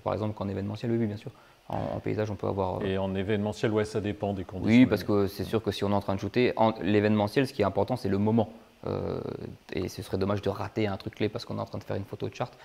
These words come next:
Speaker 1: Mais, euh, mais pourquoi pas ?
Speaker 2: Tout à fait. Alors, on va encore prendre une ou deux questions.
Speaker 1: Bien sûr.
Speaker 2: À moins que toi, tu aies envie de rajouter une anecdote
Speaker 1: Bon,
Speaker 2: ou
Speaker 1: on fera
Speaker 2: quelque
Speaker 1: un
Speaker 2: chose.
Speaker 1: petit, un petit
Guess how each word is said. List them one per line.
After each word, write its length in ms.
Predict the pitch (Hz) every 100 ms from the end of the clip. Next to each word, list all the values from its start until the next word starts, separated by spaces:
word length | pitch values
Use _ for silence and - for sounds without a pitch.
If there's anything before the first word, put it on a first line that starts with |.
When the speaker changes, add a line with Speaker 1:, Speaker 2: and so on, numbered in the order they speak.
| - -
Speaker 1:
Mais, 120 | 101 101
euh, 200 | 101 98
mais 220 | 95 95
pourquoi 320 | - - 127
pas ? 120 | 120 - - _ _ _ _ _ _ _ _ _ _ _ _ _ _ - - - - - _ _
Speaker 2:
Tout 140 | 202
à 100 | 190
fait. 280 | 175 185 147 - - - _ - - - - _ _
Alors, 400 | 143 101 95 92 - -
on 80 | 123
va 60 | 120
encore 260 | 117 123
prendre 240 | - 127 131 -
une 180 | 175 156
ou 40 |
deux 360 | 135 139 131 123
questions. 400 | 127 - 185 302
Speaker 1:
Bien 100 | -
sûr. 200 | 110 - 202 - _
Speaker 2:
À 60 | 117
moins 140 | 135
que 60 | -
toi, 140 | 175 185
tu 140 | 147
aies 20 |
envie 260 | 117 107 135
de 260 | 117 98 - - -
rajouter 360 | 101 98 156
une 160 | 202 117
anecdote 440 | 101 101 95 190
Speaker 1:
Bon, 100 | 98
Speaker 2:
ou 40 | 98
Speaker 1:
on 40 |
fera 280 | 98 92 92
Speaker 2:
quelque 20 |
Speaker 1:
un 40 |
Speaker 2:
chose. 140 | 92 208
Speaker 1:
petit, 160 | 92 98
un 60 | 95
petit 460 | - 101 95 95